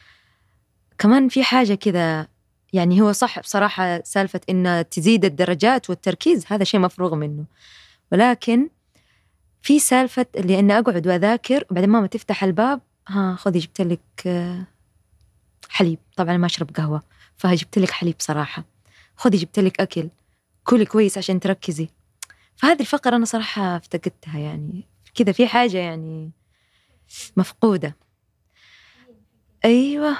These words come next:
في حنين كذا لهذه الفقرة. آه، طيب، آه، علاقات، العلاقات اللي انبنت في السكن بالنسبة لي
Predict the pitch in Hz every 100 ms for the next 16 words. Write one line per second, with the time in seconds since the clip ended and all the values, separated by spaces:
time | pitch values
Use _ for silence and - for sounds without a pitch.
0 | - - 262 - 220 220 190 202 180 170
1 | 185 190 160 - 156 - 151 147 _ _
2 | _ _ _ 240 233 233 233 _ _ 392
3 | 392 285 285 277 _ 220 208 208 214 214
4 | _ _ _ _ _ _ _ _ _ _
5 | _ _ _ _ _ _ _ _ _ _
6 | _ _ _ _ _ _ _ 180 180 185
7 | - 220 170 _ _ _ _ 196 196 185
8 | 196 214 - 285 302 - - _ _ _
9 | _ _ _ _ 196 202 233 269 - _
10 | _ - 247 - 180 185 185 240 214 196
11 | - 226 240 190 180 208 - - 190 226
12 | 269